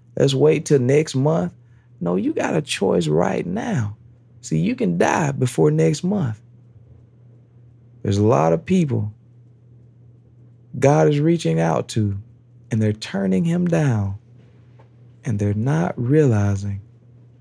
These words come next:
that was their last opportunity.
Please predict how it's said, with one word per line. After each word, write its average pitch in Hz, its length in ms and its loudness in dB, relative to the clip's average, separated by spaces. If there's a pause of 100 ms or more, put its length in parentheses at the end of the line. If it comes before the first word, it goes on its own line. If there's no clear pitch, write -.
(500)
that 120 260 2
was 120 120 0
their 123 180 2
last 120 400 0
opportunity. 104 640 -4